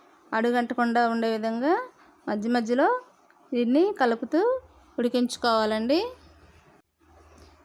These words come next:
దోసకాయ, టమాటా మంచిగా ఫ్రై అయ్యేంత వరకు బాగా వేయించుకోవాలండి.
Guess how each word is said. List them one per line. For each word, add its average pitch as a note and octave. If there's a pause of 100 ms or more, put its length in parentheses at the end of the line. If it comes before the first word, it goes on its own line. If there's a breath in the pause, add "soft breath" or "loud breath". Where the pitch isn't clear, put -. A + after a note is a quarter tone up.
(200)
దోసకాయ, A#3+
టమాటా A#3 (160)
మంచిగా B3 (600 loud breath)
ఫ్రై B3 (140)
అయ్యేంత A#3+ (100)
వరకు A#3+ (840)
బాగా A#3+ (360)
వేయించుకోవాలండి. A#3+